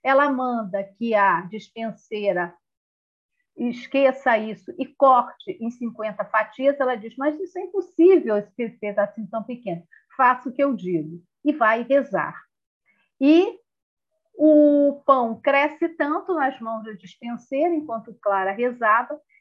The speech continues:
que aqui já na terceira cena, aquela cortando, vai, vai, aparecerão as irmãs, todas as cinquenta, se saciando com o que recebem da dispenseira. Então, é outro milagre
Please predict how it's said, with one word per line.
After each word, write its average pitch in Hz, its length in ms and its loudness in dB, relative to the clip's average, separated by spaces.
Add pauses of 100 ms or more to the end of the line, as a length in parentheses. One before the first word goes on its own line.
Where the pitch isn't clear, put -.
que 302 60 0
aqui 294 320 2
já 277 160 0
na 285 300 -2 (360)
terceira 277 540 0
cena, 247 640 -8 (240)
aquela 208 340 -2
cortando, 247 760 -8 (180)
vai, 226 460 0
vai, 214 200 -2
aparecerão 214 920 -4 (180)
as 226 260 2 (140)
irmãs, 240 640 -4 (460)
todas 339 480 4
as 247 220 -4
cinquenta, 247 760 -8 (280)
se 262 100 -8 (100)
saciando 247 1000 -2 (340)
com 226 360 -4 (360)
o 233 80 -10
que 233 160 -6
recebem 208 680 0
da 185 160 0
dispenseira. 185 760 -8
Então, 185 320 0
é 208 100 4
outro 226 420 0
milagre 208 720 -4